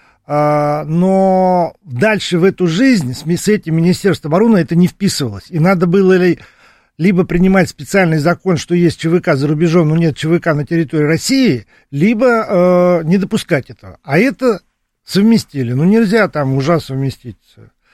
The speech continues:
Вот тут вот, э, был, было допущено несогласование, э, то, что нужно делать, и методы, которыми делают,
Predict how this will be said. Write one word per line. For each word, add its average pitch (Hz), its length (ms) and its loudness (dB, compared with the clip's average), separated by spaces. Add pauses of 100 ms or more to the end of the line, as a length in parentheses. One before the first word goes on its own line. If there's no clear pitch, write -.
(140)
Вот 190 180 -4
тут 254 200 -2
вот, 202 220 0 (360)
э, 165 320 2
был, 185 420 2 (160)
было 190 260 4
допущено 156 840 -2 (500)
несогласование, 175 1400 0
э, 147 720 -2 (600)
то, 185 140 0
что - 180 -4
нужно 202 380 2
делать, 143 460 -2
и 214 100 2
методы, 165 440 2
которыми 143 440 -4
делают, 131 420 -2